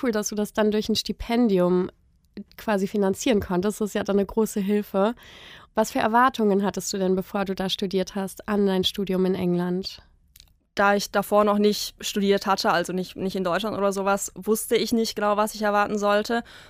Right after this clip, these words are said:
Speaker 2: und war dann auch erstmal überrascht, als ich dann wieder nach Deutschland gekommen bin. Aber generell war natürlich insgesamt auch im Maschinenbau einfach mein Wissen in Mechanik, Mathe, Maschinenelementen und so weiter und so fort, ähm, zu vertiefen,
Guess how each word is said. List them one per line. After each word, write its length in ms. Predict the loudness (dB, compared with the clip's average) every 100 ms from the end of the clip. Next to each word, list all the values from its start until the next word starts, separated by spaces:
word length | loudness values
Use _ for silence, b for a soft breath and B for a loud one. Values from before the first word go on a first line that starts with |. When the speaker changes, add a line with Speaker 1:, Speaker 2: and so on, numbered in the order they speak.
| B
Speaker 2:
und 160 | -2 2
war 120 | 4
dann 120 | 4
auch 120 | 2
erstmal 320 | 0 -2 -2 0
überrascht, 400 | 0 0 0 -2
als 160 | -4
ich 100 | -4
dann 200 | -6 -4
wieder 160 | -4 -6
nach 160 | -8 -4
Deutschland 340 | -4 -4 -6
gekommen 400 | -4 -2 0 2
bin. 300 | 0 0 -4 -8
Aber 200 | -4 -2
generell 400 | -2 0 2 2
war 120 | 2
natürlich 420 | 0 -4 -4 -4
insgesamt 540 | -6 -4 0 0 0 -2
auch 140 | -2
im 60 | -4
Maschinenbau 600 | -4 -2 0 2 0 -2 B B B B
einfach 240 | -2 0 2
mein 240 | 2 2
Wissen 400 | 0 2 2 0
in 760 | 0 0 0 0 -2 -4 -2 -2
Mechanik, 480 | 0 2 2 0
Mathe, 680 | -2 -2 2 2 4 2 -2
Maschinenelementen 800 | -4 -4 -2 -2 0 0 0 -2
und 80 | -2
so 80 | -2
weiter 280 | -2 -2 -4
und 100 | -6
so 80 | -6
fort, 500 | -2 0 0 -4 -6
ähm, 360 | -2 -2 -2 -6
zu 120 | -8
vertiefen, 720 | -6 -4 -2 -4 -2 0 0